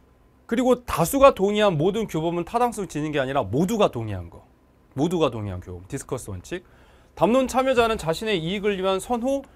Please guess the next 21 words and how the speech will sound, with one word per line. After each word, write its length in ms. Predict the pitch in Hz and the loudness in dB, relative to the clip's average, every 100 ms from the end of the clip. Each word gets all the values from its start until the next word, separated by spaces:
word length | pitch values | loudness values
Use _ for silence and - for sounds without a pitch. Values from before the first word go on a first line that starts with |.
| _ | _
표현할 320 | - 285 277 233 | -2 2 2 0
수 120 | 120 | -6
있어요. 320 | 104 110 87 - - - _ _ | -8 -10 -12 -16 -20 -20 _ _
그래서 200 | 233 240 | 0 0
공론장, 640 | 240 170 226 254 226 226 226 | 2 2 2 0 0 -4 -4
퍼블릭 300 | - 269 269 | -4 -2 -2
스페어에 420 | - - 240 214 | -6 -4 -2 0
해당하는 340 | 214 214 190 175 | -2 -2 -2 -2
공론장에서는 840 | 147 180 220 190 143 139 214 139 - - - - | -2 0 0 -2 -2 -4 -6 -6 -12 -20 -20 -2
내가 240 | 185 233 | 2 6
하고 140 | 254 | 4
싶은 260 | 254 - 233 | 2 -4 -4
이야기하고 380 | 202 196 214 190 | -2 0 0 0
너도 220 | 143 180 | 0 0
하고 140 | 208 | 0
싶은 220 | 214 - 175 | -2 -6 -4
이야기하고, 520 | 156 165 165 202 220 - - | -2 -2 -2 -2 -6 -10 -20
자기의 500 | - 123 127 214 226 | -8 -6 -4 -2 -2
입장만 640 | 202 123 - 170 165 165 147 | -4 -10 -6 -4 -4 -6 -8
고집하지 640 | - 131 160 - 160 151 | -8 -8 -8 -10 -6 -6
않고 500 | 104 98 - 240 240 | -6 -8 0 0 0